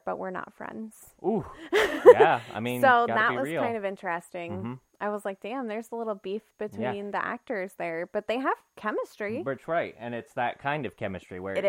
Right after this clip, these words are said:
Speaker 2: 'cause,
Speaker 1: is.
Speaker 2: 'cause the kid, he played kind of similar to Val. Again, he was kinda douchey in that movie too, but he comes around. He, um, yeah, interesting.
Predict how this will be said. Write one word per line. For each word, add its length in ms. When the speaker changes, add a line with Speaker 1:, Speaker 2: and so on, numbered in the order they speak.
Speaker 2:
'cause, 160
Speaker 1:
is. 100
Speaker 2:
'cause 280
the 160
kid, 440
he 140
played 340
kind 220
of 120
similar 340
to 60
Val. 320
Again, 360
he 80
was 100
kinda 240
douchey 460
in 80
that 180
movie 240
too, 300
but 240
he 100
comes 260
around. 520
He, 160
um, 400
yeah, 320
interesting. 640